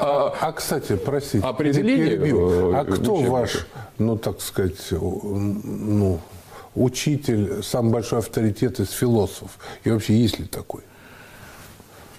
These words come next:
Speaker 1: Ну, трудно сказать. Я вообще
Speaker 2: Вы к какой
Speaker 1: сторонник
Speaker 2: школе принадлежите?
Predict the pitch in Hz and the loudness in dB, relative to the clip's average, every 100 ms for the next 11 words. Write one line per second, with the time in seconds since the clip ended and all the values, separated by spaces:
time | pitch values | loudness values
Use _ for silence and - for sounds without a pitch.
0 | - 131 196 - 208 240 117 - 117 90 | -2 0 2 2 2 4 2 2 0 0
1 | 85 175 220 - 202 175 123 156 156 185 | 2 2 2 2 0 2 2 2 0 0
2 | 185 135 - 135 101 90 92 92 87 87 | 0 0 0 0 0 0 0 0 0 0
3 | 85 | -2